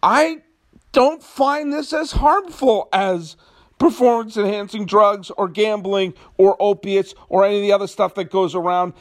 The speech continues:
that evades the actual law of the land.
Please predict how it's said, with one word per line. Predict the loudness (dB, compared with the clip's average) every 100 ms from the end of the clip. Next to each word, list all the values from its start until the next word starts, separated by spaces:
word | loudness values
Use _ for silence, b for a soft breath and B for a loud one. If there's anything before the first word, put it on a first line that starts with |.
| b 0
that | 2 0 _ _ _ _ _ _ _
evades | -2 0 0 -2 -8
the | -8 -2
actual | -2 0 -2 0
law | 2 2 0
of |
the | -4
land. | -4 -4 -4 -8